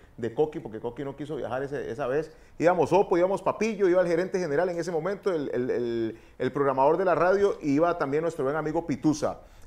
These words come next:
Eh, iba Pitusa con nosotros y resulta que llegamos al hotel llegamos, eh, llegamos, primero llegamos, obviamente, al, al aero-, al aeropuerto, ¿verdad? De ahí nos fuimos para, nos fuimos para, para Acapulco. Nos fuimos para Acapulco en una camioneta y llegamos a Acapulco, al hotel allá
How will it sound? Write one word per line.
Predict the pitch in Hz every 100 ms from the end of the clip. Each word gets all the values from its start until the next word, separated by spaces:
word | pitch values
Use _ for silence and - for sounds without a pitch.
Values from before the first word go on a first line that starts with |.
| -
Eh, | 117 120 120
iba | 135 160
Pitusa | 156 165 165
con | 165
nosotros | 170 165 170 165
y | 170
resulta | 175 175 165 180
que | 165 117
llegamos | 113 123 160
al | 175
hotel | 120 - 185 - _ _ -
llegamos, | 120 151
eh, | 156
llegamos, | 117 120 165
primero | 156 160 220
llegamos, | 196 202 165
obviamente, | 196 175 180 175
al, | 131 117
al | - 120
aero-, | 117 110
al | 85 113
aeropuerto, | 110 101 165 185 156
¿verdad? | 123 156
De | 151
ahí | 135
nos | 160
fuimos | 156 170 170
para, | 151 113 101 95
nos | 110
fuimos | 135 156
para, | 170 131 101 87 - _ _
para | 117 113 110 107 104 -
Acapulco. | 113 110 - 202 - 233 226 _ _
Nos | -
fuimos | 113 147
para | 170
Acapulco | 151 127 151 165
en | 143
una | 151
camioneta | 165 156 127 151 165 170
y |
llegamos | 117 120 151
a | 156
Acapulco, | 123 - 147 143
al |
hotel | 113 139 151
allá | 120 147